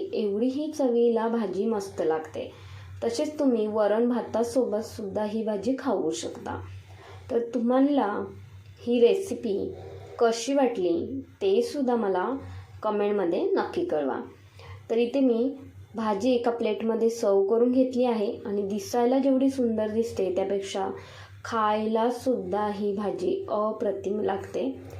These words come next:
तर तुम्हाला ही रेसिपी कशी वाटली ते कमेंटमध्ये नक्की कळवा. आवडली असेल तर एक लाईक करा, शेअर करा आणि सुहानीज किचनला सबस्क्राईब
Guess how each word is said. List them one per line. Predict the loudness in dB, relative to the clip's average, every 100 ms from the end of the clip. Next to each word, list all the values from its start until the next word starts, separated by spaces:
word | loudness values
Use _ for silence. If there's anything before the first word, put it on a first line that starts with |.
| -14 -14 -6
तर | -4 0
तुम्हाला | 4 6 4
ही | 2 2 2
रेसिपी | 2 2 -4 -2 0 -2 0
कशी | -2 0 -2
वाटली | -2 -2 -2 -4 -4
ते | -6 -2
कमेंटमध्ये | -2 0 0 0 -2 -2 0
नक्की | -2 -4 -6
कळवा. | 0 2 2 0 -4 -12 -16 -18 -10 -2
आवडली | 2 4 4 4
असेल | 2 0 2 2 0 0
तर | 2
एक | 2 2 0
लाईक | -2 -2 -4 -6 -4
करा, | 0 0 -2 -8 -20 -20 -20 -14
शेअर | -2 2 4 4 2
करा | 2 2 -2 -8 -12
आणि | -6 -2 0 -2 -4 -14 -18 -20 -20 -20 -18 -12 -4
सुहानीज | 0 0 0 2 2 0
किचनला | -2 -2 0 0 0 -4 -6
सबस्क्राईब | -4 -4 -4 -10 -4 -2 -2